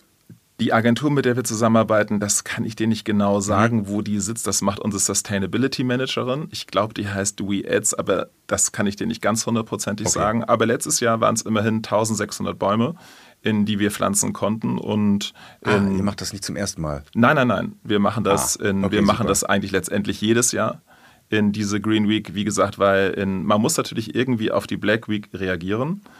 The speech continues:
Speaker 1: Und, ähm, das ist unsere Reaktion darauf. Und sie passt, denke ich, ganz gut zu unserem Unternehmen und auch zu unseren Konsumenten.
Speaker 2: Wir reden gleich noch ein bisschen mehr über die Besonderheit deines Unternehmens und wie ihr aufgestellt seid und wo ihr herkommt. Aber erstmal noch mal ganz kurz die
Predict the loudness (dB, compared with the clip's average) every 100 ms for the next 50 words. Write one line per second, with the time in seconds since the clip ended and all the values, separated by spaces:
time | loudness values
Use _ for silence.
0 | -20 -20 _ 4 6 6 2 -2 -4 0
1 | 2 2 2 0 -2 0 0 0 -2 -2
2 | -6 -4 -4 -2 -2 -2 -4 -4 -4 -4
3 | -4 -4 -6 -6 -6 -6 -4 -4 -4 -2
4 | -2 -2 -4 -4 -2 -2 -2 0 0 -2
5 | -4 -4 -4 -6 -4 -4 -6 -8 -10 -14
6 | -20 -4 0 2 2 2 2 2 0 0
7 | 2 2 2 2 0 2 2 2 0 -4
8 | -20 -20 -20 -20 -16 -6 -2 2 2 0
9 | -2 -2 -2 -2 -4 -4 -2 0 0 0
10 | -2 -4 -4 -2 -2 -2 -6 -6 -6 0
11 | 0 0 0 0 -2 -4 -2 -2 -2 -4
12 | -6 -4 -6 -4 -4 -2 -2 -2 -4 -4
13 | -6 -6 -6 -6